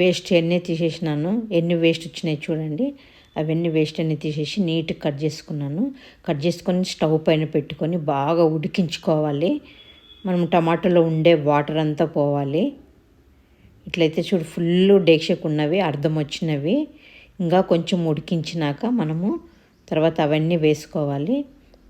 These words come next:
ఒక కేజీ టమాటాకు హండ్రెడ్ గ్రామ్స్ ఉప్పు, హండ్రెడ్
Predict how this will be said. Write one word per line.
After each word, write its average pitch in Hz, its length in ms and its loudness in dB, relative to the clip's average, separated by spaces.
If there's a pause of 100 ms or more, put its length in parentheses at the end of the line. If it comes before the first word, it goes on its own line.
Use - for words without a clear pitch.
(2500)
ఒక 190 160 4 (140)
కేజీ 180 420 2 (760)
టమాటాకు 165 840 2 (1200)
హండ్రెడ్ 170 400 4
గ్రామ్స్ 160 340 0 (140)
ఉప్పు, 147 340 -4 (560)
హండ్రెడ్ 160 420 2